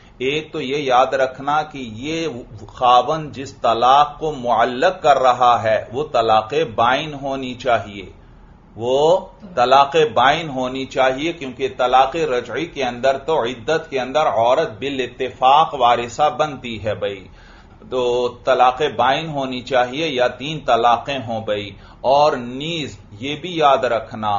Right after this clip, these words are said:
कि ये जो शर्त है, इस शर्त ने तो होना ही मरजुल मौत में है,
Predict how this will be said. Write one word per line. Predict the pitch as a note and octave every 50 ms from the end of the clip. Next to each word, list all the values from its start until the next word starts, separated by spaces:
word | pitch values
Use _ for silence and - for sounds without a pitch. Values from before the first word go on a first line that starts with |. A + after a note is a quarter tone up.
| - - - - - -
कि | C3
ये | C3 C3+ C3
जो | C3 C3 A#2+
शर्त | - - - D3+ D3+ E3 F3 F3 - D#3+ D3+ C#3+
है, | D3 D3+ D#3 E3 E3+ E3
इस | - D3 C3+ - -
शर्त | - - - D#3 D3+ D#3+ E3+ E3 - E3+
ने | C#3+ C#3 D#3 E3 D#3+
तो | - F3 E3+ E3
होना | A#2+ B2 B2+ B2+ B2+ B2+ C3 C#3 D3 D3+ D3+
ही | C#3+ E3+ G3+ F#3+
मरजुल | E3+ D#3+ D3+ C#3+ C#3 C3 C3+ C#3+ C3+ C3
मौत | B2 A#2+ A#2+ A2+ - -
में | A2+ A2 G#2 G2+
है, | F2+ F#2+ G2 F2